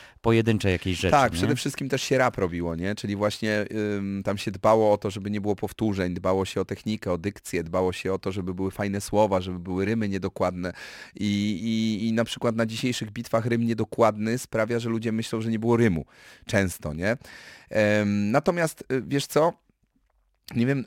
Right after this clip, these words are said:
Speaker 2: y, ile mamy czasu, ale, mm, jeżeli chodzi o sam wybór, to ja powiem tak. Ja, y, uważam i myślę, i z-, zresztą chyba tak to też było mówione, że freestyle'owiec dwudziestopięciolecia to jest tytuł, który ma iść do osoby,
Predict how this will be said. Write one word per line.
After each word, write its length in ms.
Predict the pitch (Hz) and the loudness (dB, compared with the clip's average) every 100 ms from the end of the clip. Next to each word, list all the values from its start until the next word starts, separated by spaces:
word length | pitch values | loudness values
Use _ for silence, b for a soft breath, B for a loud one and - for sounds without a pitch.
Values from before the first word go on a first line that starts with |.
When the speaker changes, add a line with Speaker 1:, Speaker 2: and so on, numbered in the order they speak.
| 120 | -4
Speaker 2:
y, 80 | 117 | -6
ile 320 | 95 117 120 | -4 0 2
mamy 240 | 120 120 | 2 0
czasu, 420 | - 127 - 110 - | 0 0 0 -2 2
ale, 260 | 110 113 113 | 4 6 4
mm, 760 | 110 107 107 107 104 104 104 104 | 0 -4 -2 -2 -2 -2 -2 -2
jeżeli 360 | 113 113 151 | 0 0 0
chodzi 240 | - 147 135 | 0 0 -2
o 80 | |
sam 320 | 123 143 131 117 | 0 0 0 -6
wybór, 560 | 110 107 127 101 117 123 | -10 -4 -2 0 0 0
to 300 | 117 110 107 | 2 2 2
ja 180 | 110 120 | 0 2
powiem 260 | 123 117 | 2 0
tak. 220 | 107 - - B B B | -4 -10 -14 B B B
Ja, 200 | 107 143 | 2 2
y, 20 | - 107 92 90 - - | 2 -6 -8 -12 -18 -6
uważam 540 | 113 135 117 107 120 120 | 2 4 4 4 2 -2
i 160 | 107 107 | -4 -2
myślę, 520 | 110 113 139 104 98 107 | 0 0 0 2 0 0
i 120 | 107 | -2
z-, 60 | 117 110 | -2 -4
zresztą 240 | 117 123 120 | -4 -4 0
chyba 160 | 117 | 0
tak 160 | 117 117 | 0 -2
to 100 | 110 | -4
też 160 | 113 | -4
było 160 | 110 107 | -2 -2
mówione, 400 | 107 110 98 90 | 0 2 0 -2
że 200 | 104 104 | -2 -2
freestyle'owiec 560 | - 107 107 120 165 127 | -2 -2 2 2 2 -2
dwudziestopięciolecia 1160 | 107 107 131 120 120 113 107 101 - 104 127 - - B B B - | -4 -6 -4 -6 -6 -2 0 0 2 2 2 -2 -20 B B B -2
to 100 | 110 | 0
jest 200 | 107 - | 0 0
tytuł, 340 | 131 139 135 | 0 2 0
który 480 | - - 117 117 117 | -2 -2 2 4 2
ma 220 | 110 113 | 2 0
iść 400 | 123 120 123 - | 0 -4 -6 -6
do 140 | 110 110 | -4 -2
osoby, 680 | 110 - 120 110 107 110 | -2 0 2 4 4 2